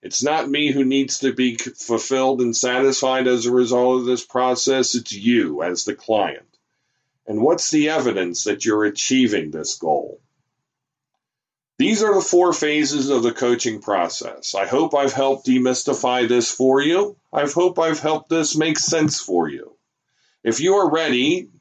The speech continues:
to accept the challenge of working with a professional personal coach to achieve your dream,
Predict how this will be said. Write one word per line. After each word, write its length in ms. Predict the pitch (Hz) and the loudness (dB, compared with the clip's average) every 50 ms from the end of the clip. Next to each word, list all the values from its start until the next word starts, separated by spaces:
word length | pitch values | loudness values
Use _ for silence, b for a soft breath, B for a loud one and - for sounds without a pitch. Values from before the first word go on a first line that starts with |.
| _ | _
to 720 | - - - 139 139 131 123 123 120 117 113 113 110 110 113 - | -8 -6 -2 0 0 2 4 4 6 6 6 6 6 4 2 0
accept 440 | 117 - - - - 165 160 - - | -4 -8 -6 -4 -2 -2 -2 -2 -4
the 120 | - 135 | -4 -4
challenge 640 | - - 135 127 127 123 120 117 123 139 156 151 147 | -2 -2 -2 -2 0 2 2 2 2 2 0 0 0
of 160 | 123 101 101 | 0 0 2
working 460 | 113 131 135 131 - 139 135 139 139 | 2 2 2 2 0 -2 -4 -2 -2
with 160 | 123 113 107 | -2 -2 0
a 240 | 107 101 98 95 92 | 0 0 0 -2 -4
professional 680 | 95 - 110 110 - 135 131 131 131 - 127 120 113 107 | -6 -6 -6 -6 -2 -2 0 0 0 0 0 0 0 0
personal 520 | 110 - 123 117 110 - - 113 107 101 101 | 0 0 0 0 0 -2 0 2 2 2 2
coach 460 | - 120 110 101 117 127 - - - | 0 0 2 2 2 2 0 -6 -8
to 140 | - 123 113 | -4 -2 -2
achieve 440 | 110 107 - - 127 127 120 110 117 | -2 -4 -2 0 2 2 2 2 2
your 240 | 135 170 180 170 143 | 2 2 2 0 -2
dream, 600 | 120 113 110 113 107 104 101 101 117 135 143 | -4 -6 -4 -2 -2 -2 -2 -2 -4 -6 -8